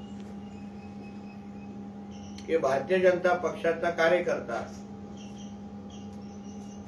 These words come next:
त्याच्यासाठी राष्ट्रप्रथम,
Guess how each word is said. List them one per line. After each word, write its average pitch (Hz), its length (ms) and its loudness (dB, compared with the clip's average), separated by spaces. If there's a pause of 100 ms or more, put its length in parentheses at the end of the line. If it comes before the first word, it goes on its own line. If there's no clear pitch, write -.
(1120)
त्याच्यासाठी 170 640 6
राष्ट्रप्रथम, 160 880 6